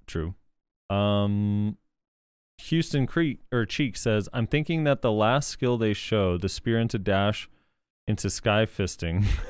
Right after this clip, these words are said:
<laughs> I hate that way of saying it. Spear into dash into sky fisting is part of the awakening. Uh, leaning toward a more melee type awakening and mid-range suck. His story is,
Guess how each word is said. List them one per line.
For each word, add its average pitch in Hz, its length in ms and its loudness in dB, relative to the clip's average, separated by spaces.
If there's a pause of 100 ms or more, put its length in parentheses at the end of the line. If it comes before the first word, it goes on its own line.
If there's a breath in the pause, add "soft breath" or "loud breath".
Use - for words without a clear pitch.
<laughs> - 280 -4
I - 140 2
hate - 420 -8
that - 300 -8
way - 160 -10
of - 120 -12
saying - 260 -14
it. - 240 -20 (1400 loud breath)
Spear 151 320 6
into 160 120 4
dash 131 360 4
into 123 160 0
sky 127 300 4
fisting 110 400 -2
is 110 100 -6
part 127 280 4
of 127 40 2
the 123 60 4
awakening. 101 680 2 (180)
Uh, 101 460 4
leaning 135 440 2
toward 127 260 2
a 117 60 4
more 110 180 2
melee 107 340 2
type 101 240 0
awakening 98 520 0
and 95 220 -2
mid-range 95 440 0
suck. 107 420 0 (440)
His 110 120 0
story 131 440 4
is, 110 200 0